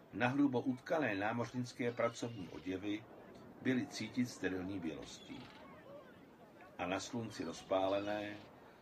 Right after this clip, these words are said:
pobřežními vlnami okousané kameny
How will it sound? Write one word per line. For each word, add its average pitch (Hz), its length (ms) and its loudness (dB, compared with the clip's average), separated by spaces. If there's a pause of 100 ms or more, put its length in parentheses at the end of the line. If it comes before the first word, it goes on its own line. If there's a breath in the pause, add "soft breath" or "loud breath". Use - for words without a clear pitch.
(300 loud breath)
pobřežními 156 640 2
vlnami 127 380 4
okousané 123 600 0
kameny 113 520 0